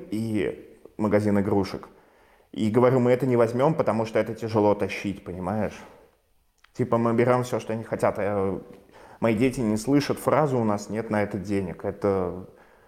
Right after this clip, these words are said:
это абсолютно бесценная штука. Я много чего сделал для того, чтобы это было так. И когда кто-то приходит и говорит, что у тебя этого не должно быть, это неправильно, что у тебя это так.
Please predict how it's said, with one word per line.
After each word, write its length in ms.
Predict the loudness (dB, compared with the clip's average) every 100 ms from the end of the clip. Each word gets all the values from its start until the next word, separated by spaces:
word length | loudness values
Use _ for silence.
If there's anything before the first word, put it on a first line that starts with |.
| _ _ _ _
это 200 | 0 2
абсолютно 340 | 2 0 -4 -2
бесценная 580 | -4 2 2 2 0
штука. 420 | -2 -6 -6 -6 -14 -16 _ _ -2
Я 120 | 4
много 280 | 6 4 2
чего 240 | -4 -6
сделал 380 | -4 -2 0 0
для 160 | 0 -2
того, 240 | -2 -6
чтобы 560 | -8 -6 -4 -2 -4 -8 -6
это 180 | -4 -2
было 240 | -2 -2
так. 380 | -4 -6 -6 -18 _ -14
И 80 | -6
когда 260 | -4 -2
кто-то 260 | 0 -2 -2
приходит 600 | -8 -6 -4 -4 -6 -12 -20 -20 _ _ _
и 60 | -2
говорит, 360 | 2 2 0 -6
что 400 | -2 0 0 -2
у 120 | -8
тебя 200 | -2 -2
этого 140 | -2
не 100 | -8
должно 360 | -6 -8 -8 -8
быть, 240 | -8 -10 -20 _
это 180 | -18 -10
неправильно, 440 | -6 -2 -2 -2
что 140 | -4 -4
у 40 |
тебя 120 | -4
это 140 | -8 -6
так. 360 | -8 -8 -16